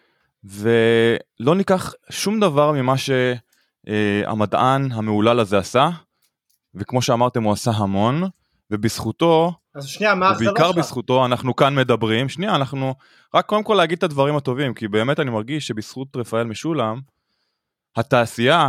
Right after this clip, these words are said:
Speaker 1: שעליה הוא כל כך סירב לדבר, הגיעה לא-, לאיפה שהגיעה היום באלפיים עשרים ושתיים, אוקיי? זאת אומרת, הוא בעצם התחיל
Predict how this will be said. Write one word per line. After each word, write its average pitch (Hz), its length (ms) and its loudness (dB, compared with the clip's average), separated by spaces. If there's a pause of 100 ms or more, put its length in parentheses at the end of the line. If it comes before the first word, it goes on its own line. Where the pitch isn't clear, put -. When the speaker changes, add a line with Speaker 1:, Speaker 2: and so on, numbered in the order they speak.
Speaker 1:
שעליה 113 340 2
הוא 135 120 2
כל 110 120 -6
כך 117 160 -6
סירב 120 400 -2
לדבר, 160 640 -4 (520)
הגיעה 131 340 0
לא-, 135 240 2
לאיפה 135 260 -6
שהגיעה 123 540 0
היום 113 240 2
באלפיים 110 360 0
עשרים 101 260 -8
ושתיים, 95 360 -6
אוקיי? 165 340 -6
זאת - 100 -16
אומרת, 113 300 -4 (280)
הוא 185 160 -2
בעצם 170 340 0
התחיל 185 480 0